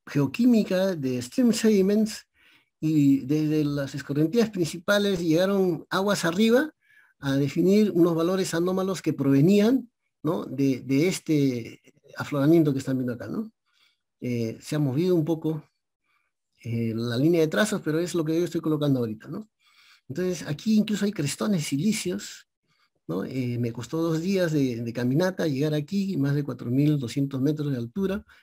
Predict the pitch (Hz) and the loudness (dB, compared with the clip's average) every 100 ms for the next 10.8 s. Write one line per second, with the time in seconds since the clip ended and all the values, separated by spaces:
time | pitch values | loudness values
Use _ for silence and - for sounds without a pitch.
0 | _ 135 127 143 131 131 156 131 113 104 | _ -10 -8 -4 -2 -2 -6 -6 -6 -8
1 | 101 190 185 190 _ _ _ - _ 123 | -8 -4 -4 -4 _ _ _ -20 _ -4
2 | 160 165 160 156 160 - 139 208 269 220 | -2 -2 0 2 2 2 2 4 4 4
3 | 156 233 226 220 180 180 240 330 _ _ | 0 2 2 0 -2 0 0 -2 _ _
4 | - - _ _ _ _ _ _ 135 123 | -20 -20 _ _ _ _ _ _ -10 -6
5 | 123 120 123 - - _ - 151 139 202 | -4 -4 -4 -8 -12 _ -4 -2 0 2
6 | 202 196 185 190 185 156 135 - 202 196 | 2 0 -2 -2 -4 -4 -4 -2 -2 -2
7 | - 208 196 208 233 226 - - 143 131 | 0 0 2 2 2 -2 -12 -10 -4 -2
8 | 127 123 123 117 156 190 - _ _ _ | -2 -4 -8 -8 -8 -8 -10 _ _ _
9 | - 147 151 151 147 - - - - _ | -6 -2 0 0 -2 -8 -18 -20 -20 _
10 | - 107 107 - 160 151 147 135 | -16 -10 -8 -2 2 2 2 -2